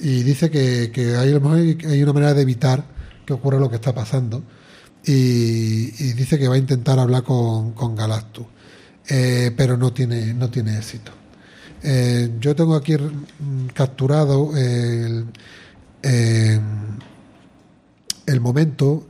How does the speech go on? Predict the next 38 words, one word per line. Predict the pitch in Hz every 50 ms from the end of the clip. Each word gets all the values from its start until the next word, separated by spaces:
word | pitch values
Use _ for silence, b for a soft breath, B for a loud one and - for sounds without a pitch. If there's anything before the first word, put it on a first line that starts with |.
| - -
eh, | 139 123 117 113 110 110 110 110 110 110 - - -
donde | 139 117 120 127 120 120 120
Red | 113 135 135 120 123
Richard | 143 139 - - 151 139
salvó | - 147 123 117 131 135
la | 131 131
mu-, | 143 156 156 143 147 -
de | 139 123 127 123
la | 120 120
muerte | 127 139 131 131 - 135
a | 120
Galactus. | 113 120 143 160 - - - 131 135 - - B B B B B B B B B B -
Esto, | 143 135 135 - 165 147 -
quien | 143 127 120
quiera | 117 143 143 143 143
leerlo | 143 139 139 143 139 139 135 135
a | 127 131
qué | 135
se | - - 135
refieren | 131 127 - - 147 135 131 127 120
en | 127 135
est-, | 135 135 - - -
eh, | 139 123 120 120 117 117
en | 117
este | 123 - - 131 127
caso, | - 139 131 - 123 123 127 - B B B B B B B - -
eh, | 143 135 127 127 123 120 123 117
se | 113 - 117
puede | - 139 135 135
leer | 135 139 139 135
en | 135 127
el | 127 120
Marvel | 117 127 127 127 135 131
Heroes | 135 135 135 135 131 120
número | 127 135 131 131 123 127 127 123 127 127 127 117
cincuenta | - 131 123 - 139 120 110 120 117
y | 120
nueve, | 139 151 139 123 135